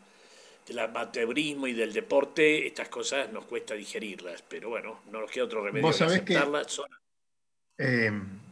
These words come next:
Speaker 2: los japoneses, eh, dicen que de hacerse los Juegos, eh, no van a permitir entrada de ningún extranjero, eh, o sea que los japoneses están apostando también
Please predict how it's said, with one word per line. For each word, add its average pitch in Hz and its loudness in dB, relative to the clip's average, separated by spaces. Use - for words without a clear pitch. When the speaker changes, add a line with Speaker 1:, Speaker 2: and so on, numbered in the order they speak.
Speaker 2:
los 139 2
japoneses, 190 8
eh, 123 2
dicen 180 6
que 131 4
de 120 4
hacerse 175 4
los 160 2
Juegos, 175 2
eh, 110 6
no 147 8
van 170 8
a 147 4
permitir 143 6
entrada 147 4
de 123 6
ningún 127 4
extranjero, 185 6
eh, 113 6
o 160 0
sea 165 6
que 160 6
los 143 2
japoneses 165 4
están 175 4
apostando 175 4
también 180 4